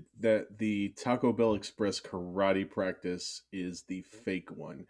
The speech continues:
Although I don't know who would call the police over a bacon, egg, and cheese. I think they would just yell at each other. Um, and I don't remember what the third one was already, but,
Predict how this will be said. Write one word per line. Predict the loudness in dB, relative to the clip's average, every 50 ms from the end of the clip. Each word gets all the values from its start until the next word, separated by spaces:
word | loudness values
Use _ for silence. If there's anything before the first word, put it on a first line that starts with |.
| _ _ _ _ _ _ _ _ _ _ _ _ _ _ _ _ _ _ _ _
Although | 2 2 4 6 6 6 8 8
I | 6 6
don't | 6 4 4 4 2 2
know | 0 0 2
who | 2 2 2
would | 4 2 0 0
call | 0 0 0 0
the | 0 -4
police | -6 -4 0 0 0 2 2 0
over | 0 0 0 -2 -4
a | -4
bacon, | -4 -2 -4 -2 -2 -4 -4
egg, | -4 -4 -6
and | -8 -10 -10
cheese. | -8 -4 -2 -2 -2 -2 -4 -8
I |
think | -10 -12 -14 -10 -8
they | -8
would | -8 -8 -8
just | -8 -8 -4
yell | -2 -2 -2 -2 -2
at | -6 -6
each | -8 -10 -10 -8
other. | -8 -6 -6 -8 -10 -12 _ _ _ _ _ _ _ _ _ _ _ _ _ _ _ _ _
Um, | -8 -6 -6 -6 -8 -10 -14 -16 _ _ _ _ _ _ _ _ _ _ _ _ _ _ _ _ _ _ _ _ _ _ _ _ _ _ _ _ _ _ _ _ _ _ _ _ _ _ _
and | -12 -8 -8
I | -4
don't | -4 -4 -4 -4
remember | -4 -4 -4 -4 -6 -8
what | -10 -10 -14
the | -12 _ -8
third | -6 -6 -6 -6
one | -8 -6 -6
was | -6 -6 -6 -6
already, | -4 -4 -2 -2 -2 -4 -4
but, | -6 -10 -14 -14